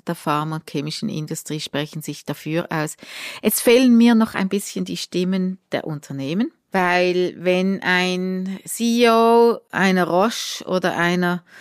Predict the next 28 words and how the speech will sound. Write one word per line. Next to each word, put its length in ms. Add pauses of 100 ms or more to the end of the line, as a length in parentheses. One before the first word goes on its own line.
(460)
Novartis 800
oder 320
auch 80
eines 420
kleinen 460
Life 320
Science, 540
äh, 280
Unternehmens 540
hinsteht 540
und 160 (180)
erklärt, 460
warum 480
wir 140
dieses 300
Paket 440
brauchen, 440 (640)
dann 300
hilft 400
das 120
mehr, 320 (180)
wie 600
wenn 140
ein 280
Verband 520
oder 140
eine 180
Politikerin 800